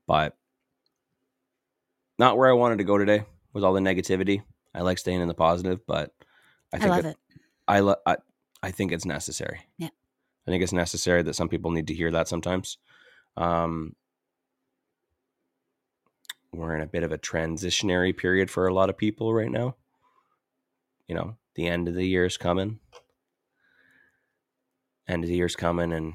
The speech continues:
Speaker 1: New Year's coming. And, you know, maybe for some people, it may be a new year and a new you. Uh, me personally, I don't, I don't recognize New Year's Day and New Year's <laughs> Eve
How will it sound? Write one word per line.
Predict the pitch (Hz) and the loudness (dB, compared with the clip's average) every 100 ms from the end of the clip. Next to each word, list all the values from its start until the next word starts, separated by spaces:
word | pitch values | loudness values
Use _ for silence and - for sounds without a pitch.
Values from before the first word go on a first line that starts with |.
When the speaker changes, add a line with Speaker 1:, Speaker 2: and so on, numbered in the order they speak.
| - 85 | -12 -6
Speaker 1:
New | 85 90 | -2 0
Year's | 90 90 - | 2 0 0
coming. | 87 87 95 85 | -2 -2 -2 -4
And, | 78 78 - _ _ _ - | -8 -12 -20 _ _ _ -10
you | 85 | -8
know, | 85 | -4
maybe | 85 87 87 85 - - - | -4 -2 0 -2 -6 -18 -4
for | 98 | -2
some | - 92 | 2 2
people, | 98 101 113 123 120 _ _ _ _ _ - | 2 0 2 0 0 _ _ _ _ _ -8
it | 85 | -4
may | 87 87 | 0 0
be | 80 87 | 0 -2
a | 85 | 0
new | 87 | 0
year | 85 82 90 92 | 0 0 2 2
and | 82 | 2
a | |
new | 82 87 | 0 0
you. | 85 87 101 120 _ _ _ _ _ _ _ - | 0 0 0 -2 _ _ _ _ _ _ _ -8
Uh, | 80 80 - | -4 -4 -4
me | 85 90 | -2 -2
personally, | - 90 - 92 92 | 4 2 2 -2 0
I | 85 | 2
don't, | 87 85 - | 0 -4 -2
I | 87 | -2
don't | 92 60 | -2 -2
recognize | 82 92 87 92 95 98 | -4 -4 0 0 0 0
New | 98 | 2
Year's | 104 104 - | 2 0 0
Day | 101 107 110 | 4 4 4
and | 104 | 2
New | |
Year's | 107 110 | 0 2
<laughs> | 123 | 2
Eve | 143 - - - | 2 -4 -8 -16